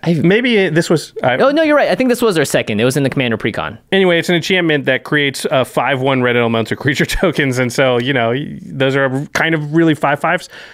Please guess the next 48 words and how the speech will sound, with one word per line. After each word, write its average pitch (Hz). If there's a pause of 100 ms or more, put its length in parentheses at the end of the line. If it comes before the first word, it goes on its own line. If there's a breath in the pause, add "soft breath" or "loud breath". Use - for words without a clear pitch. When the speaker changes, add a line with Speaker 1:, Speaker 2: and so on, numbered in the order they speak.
(140 loud breath)
Speaker 2:
Again, 180
they're 180
not 208
the 190
same 156
as 131
five 123
fives, 113
but 113
they're 113
similar. 117 (180 loud breath)
One 233
thing 302
to 233
note 165
here, 123
as 117
I 120
was 113
looking 127
at 117
this 107
card, 110
and 110
something 135
I 117
came 117
across, 107 (340 loud breath)
was 156 (180)
if 170
a 180
creature 254
has 165
a 131
power 180
of 123
zero, 107 (100)
Speaker 1:
Mm-hmm. 120 (160 loud breath)
Speaker 2:
so -
lethal 185
damage 156 (140)
is 131 (220)
dealt 139
according 135
to 135
its 110
power. 104
Speaker 1:
Right. 104